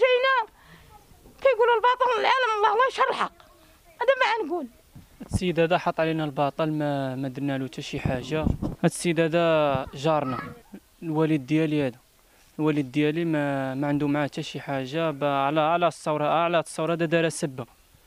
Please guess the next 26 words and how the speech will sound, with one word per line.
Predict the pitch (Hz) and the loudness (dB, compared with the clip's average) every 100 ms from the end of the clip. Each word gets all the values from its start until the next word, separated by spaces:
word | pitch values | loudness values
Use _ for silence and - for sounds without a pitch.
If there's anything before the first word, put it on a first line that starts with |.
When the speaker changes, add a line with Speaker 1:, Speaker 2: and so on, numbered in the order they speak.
| - - - _ - | -20 -20 -20 _ -2
Speaker 2:
باغي | 202 190 175 165 | 2 2 2 2
يدخلوا | 160 156 170 | 0 2 2
يغرقوا | 170 165 - 180 | 2 0 -2 -4
في | 160 | -4
الحبس | 143 180 160 - | -2 0 -2 -2
وسبتي | 156 151 143 147 - 185 147 - 165 160 | -2 0 -2 -8 -6 -4 -2 -4 -2 0
أنايا | 156 147 | 2 0
تاني. | 147 156 123 - - - - - _ - - | -2 -4 -8 -10 -20 -20 -20 -20 _ -20 -8
مي | 180 | -4
خرج | 185 196 160 | 0 0 2
من | 190 | 0
الحبس | 170 - 190 - | 2 0 0 0
باغي | 190 180 185 180 | 0 2 0 -2
تا | 170 180 | -4 -2
هو | 175 170 | -2 0
ينتقم | 175 160 147 143 165 - 151 | 0 0 -2 -2 -2 0 0
مني، | 151 143 127 | 0 -2 -4
فهمتي؟ | - 147 135 _ _ _ _ _ | -6 -6 -8 _ _ _ _ _
كان | - | -2
يتعدى | 165 165 160 151 156 147 135 | 0 2 0 -2 -2 -2 2
عليا | 156 156 151 | 2 2 2
هاد | 139 | 0
السيد، | - 160 160 | -6 -4 0
دايمًا | 147 165 | 0 0
كيتعدى | 156 160 - 147 131 151 | -2 -4 -2 -2 0 -2
عليا. | 143 131 | -2 -4